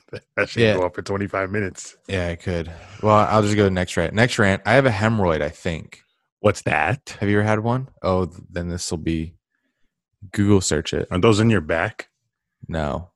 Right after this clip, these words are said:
Speaker 1: Oh, your
Speaker 2: Butthole.
Speaker 1: head.
Speaker 2: Butthole. Right? Am I wrong?
Speaker 1: Said right, like I know.
Speaker 2: Okay.
Speaker 1: I was oh for two. Hemorrhoid.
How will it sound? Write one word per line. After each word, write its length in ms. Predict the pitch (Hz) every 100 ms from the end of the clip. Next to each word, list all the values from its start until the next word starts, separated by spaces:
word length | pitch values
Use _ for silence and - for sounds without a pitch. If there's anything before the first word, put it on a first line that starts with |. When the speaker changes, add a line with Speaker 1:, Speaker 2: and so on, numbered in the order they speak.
| _ _ _ -
Speaker 1:
Oh, 140 | 87 95
your 160 | 90
Speaker 2:
Butthole. 60 | 67
Speaker 1:
head. 480 | 101 104 90 73 - _ _ _ _
Speaker 2:
Butthole. 440 | 80 73 87 - 90 _ _ _ _ _ _ _ _ _ _ _ _ 85
Right? 240 | 87 131 - _ _ _ _ _ _
Am 60 | 95
I 80 | 87
wrong? 320 | 80 95 127 _ 131
Speaker 1:
Said 280 | - 107 82
right, 320 | 92 92 95
like 180 | 90 87
I 100 | 90
know. 360 | 87 87 80 78
Speaker 2:
Okay. 240 | 90 - - - - - - -
Speaker 1:
I 40 |
was 120 | 98 87
oh 160 | 90
for 140 | 82 90
two. 420 | - 104 85 76 _ _
Hemorrhoid. 520 | 107 98 87 78 76